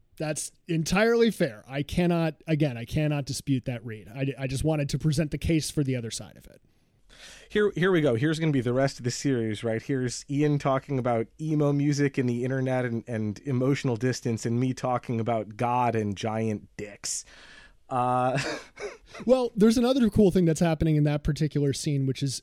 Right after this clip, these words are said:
Speaker 1: another example of the show kind of explaining the world in the background of another scene,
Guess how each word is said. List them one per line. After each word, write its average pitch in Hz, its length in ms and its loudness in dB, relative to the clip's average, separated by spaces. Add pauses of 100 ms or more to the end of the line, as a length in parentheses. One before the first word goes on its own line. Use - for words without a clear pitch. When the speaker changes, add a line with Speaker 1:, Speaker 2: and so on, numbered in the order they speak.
(120)
Speaker 1:
another 160 360 2
example 147 500 0
of 131 140 -6
the 135 80 -2
show 135 340 -2
kind 139 180 -6
of 123 80 -4
explaining 139 640 -2
the 127 80 -2
world 127 380 -2
in 127 160 -6
the 113 60 -4
background 143 560 -2
of 131 100 -2
another 120 260 -6
scene, 165 360 -4